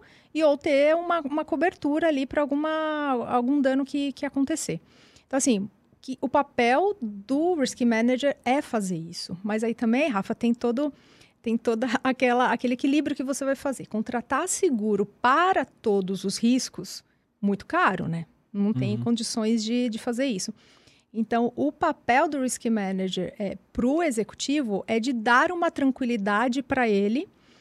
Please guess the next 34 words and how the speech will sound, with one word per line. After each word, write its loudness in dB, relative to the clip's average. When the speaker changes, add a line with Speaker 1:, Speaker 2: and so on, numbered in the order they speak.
Speaker 1:
de -10
sim, 0
alguns 0
riscos -2
que -6
eu -4
tenho 0
na 0
companhia 0
que -12
são -4
seguráveis, 0
eu 4
transferi -2
pra -6
terceiros 0
e -2
no -2
momento 2
de -2
um, 0
de 0
um 0
sinistro 0
eu 0
vou, 4
eu 4
vou 2
receber 0
a 2
minha, 0
a -2
minha 2
indenização. -2